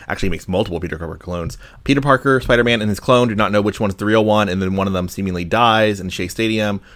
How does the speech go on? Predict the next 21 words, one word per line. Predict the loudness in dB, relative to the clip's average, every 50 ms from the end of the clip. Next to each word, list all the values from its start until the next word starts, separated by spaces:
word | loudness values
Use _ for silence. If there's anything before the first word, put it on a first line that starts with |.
| -14
so | -12 -10
Spider-Man | -4 -2 0 0 2 2 0 0 0 0 -2
leaves | -2 0 -2 -2 -2
his | -4 -4 -2
body | 0 0 0 0 0 -2 -2 -4 -4 -2
at | 0 2 2 2 0 0
a | -2 -4
smokestack | -4 -6 -2 2 2 2 2 2 -4 -6 -4 -2 -2 -2 -4 -6 -8 -16 -20 -20 -20 -20 -20 -20 -20 -8 -4
and | -2 0
then | 0 0 0
assumes | 0 2 2 2 4 4 2 0 0 0 0
that | 0 0 0 0
he | -2 -2 0 0 0
is | 0 0
not | -2 -4 -4 -6 -8
the | -12 -12
clone. | -10 -8 -8 -8 -10 -14 -18 -20 -20 -20 -20 -20 -14
However, | -8 -4 0 4 6 6 6 6 4 4 2 0 -4 -10 -20 _ _ -20 -8
five | -2 0 2 2 2
years | 2 0 0 0
later, | 0 0 2 2 0 -2 -4